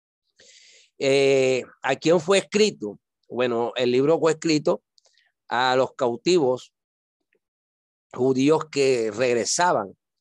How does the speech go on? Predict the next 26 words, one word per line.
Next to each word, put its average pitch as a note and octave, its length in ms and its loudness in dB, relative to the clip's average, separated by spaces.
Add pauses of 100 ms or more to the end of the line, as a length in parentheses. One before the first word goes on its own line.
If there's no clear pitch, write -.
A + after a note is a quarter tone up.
del A2+ 200 0
exilio. G#2+ 680 -4 (560)
Eh, A2 480 0
¿y C#3 200 -2
a C3+ 120 2
dónde F#3 300 2
fue F3+ 140 2
escrito? D3+ 520 -2
Fue B2 220 0
escrito D#3 560 -2 (420)
allí B2+ 520 2
en C#3+ 200 0
Jerusalén. A#2 720 -2 (800)
Eh, A#2+ 400 0
esa D3+ 340 0
es C#3+ 120 -2
la D3 260 0
primera C3 600 0
panorámica B2 520 -2
que - 120 -6
podemos A#2+ 320 0
o-, C3+ 200 -6
observar B2 580 -2
de A#2 100 -2
este - 180 -4
libro. B2+ 380 0